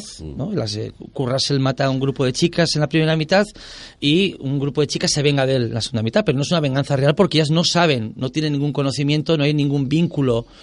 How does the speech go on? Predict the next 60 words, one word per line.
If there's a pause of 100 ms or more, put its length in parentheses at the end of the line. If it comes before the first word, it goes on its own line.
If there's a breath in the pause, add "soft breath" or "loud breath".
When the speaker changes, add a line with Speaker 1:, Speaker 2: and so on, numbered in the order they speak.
(460 loud breath)
Speaker 2:
entre
las,
entre
los
dos
grupos
de
chicas. (760 soft breath)
Con
lo
cual, (260)
puedes
entender
que
la
venganza
la
comete
la
propia
película. (400 soft breath)
Es
la
propia
película
la
que
diseña
una
venganza
para
este
personaje
que
merece
morir. (500 loud breath)
Pero
no
son
los
personajes
los
que
se
vengan
porque
realmente
no
tienen
ningún
Speaker 1:
Mm.
Speaker 2:
tipo
de
referentes
de
lo
que
hace
este
tío.